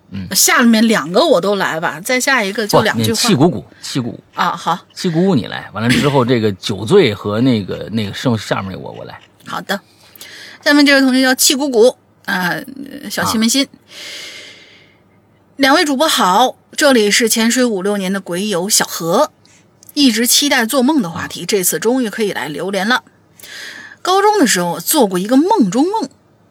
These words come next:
Speaker 2: 梦里的我呢，
Speaker 1: 嗯。
Speaker 2: 也是在房间里睡觉，然后躺在床上啊，我就又做了一个梦。
Speaker 1: 嗯。
Speaker 2: 我在梦里梦到我的奶奶，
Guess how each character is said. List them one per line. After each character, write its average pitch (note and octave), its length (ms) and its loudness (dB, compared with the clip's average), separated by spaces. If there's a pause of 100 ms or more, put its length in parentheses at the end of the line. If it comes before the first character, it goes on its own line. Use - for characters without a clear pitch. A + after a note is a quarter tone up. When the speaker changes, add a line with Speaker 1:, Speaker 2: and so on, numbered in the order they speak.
(220)
Speaker 2:
梦 F#4 200 0
里 G#3 100 2
的 A#3 100 0
我 C4+ 300 -2
呢， A#3+ 200 0
Speaker 1:
嗯。 C#4 60 -8
Speaker 2:
也 - 100 -10
是 - 140 -6
在 F3+ 120 -2
房 F3 220 -6
间 A3+ 160 -4
里 G#3 100 -8
睡 A#3+ 240 -2
觉， B3 360 -2 (180)
然 F3+ 240 -2
后 G#3+ 260 2 (840)
躺 - 220 -2
在 F3+ 80 -4
床 G3 240 0
上 F#3 160 2
啊， D#3+ 40 -2 (220)
我 - 60 -20
就 D#3+ 100 -16
又 G#3+ 340 2
做 F#3 200 -4
了 - 80 -12
一 C3 40 -16
个 D#3+ 100 -6
梦。 G3+ 120 -2 (1400)
Speaker 1:
嗯。 A3+ 120 -8
Speaker 2:
我 A#3+ 100 4
在 D4+ 100 4
梦 E4+ 380 4
里 F#3+ 180 -2
梦 A#3+ 240 2
到 F#3+ 200 0
我 F3+ 100 -6
的 G#3 80 0
奶 C4 540 2
奶， A#3 280 -4